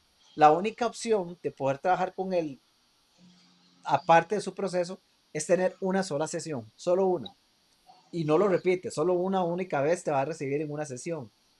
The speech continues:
Pero este señor cobra diez mil dólares por esa sesión y tenés que ir a la casa de él en Arizona para poder tener la conversación de dos horas.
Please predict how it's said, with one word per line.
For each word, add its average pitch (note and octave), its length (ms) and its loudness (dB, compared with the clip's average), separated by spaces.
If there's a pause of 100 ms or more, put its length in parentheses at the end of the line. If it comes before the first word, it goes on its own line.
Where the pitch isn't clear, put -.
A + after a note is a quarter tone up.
(760)
Pero D#3 340 8
este F#3+ 280 -4
señor A3+ 360 -4
cobra D#3+ 440 0 (200)
diez C3+ 380 -6
mil G#3 280 -6
dólares F#3 600 -4
por C3 180 -2
esa D#3+ 240 -4
sesión F3 500 -4
y D#3 120 -12
tenés C3 300 -6
que E3+ 140 -4
ir F3 140 -2
a E3+ 60 0
la C3 160 -2
casa D3+ 300 -2
de C3+ 140 2
él C3+ 80 -2
en D#3 140 -6
Arizona D3+ 580 -8 (320)
para C3 240 -4
poder A2+ 200 -2
tener C#3 200 -4
la D#3 120 -2
conversación A#2+ 420 -8
de C3 80 -2
dos C#3+ 140 -2
horas. G3 420 -4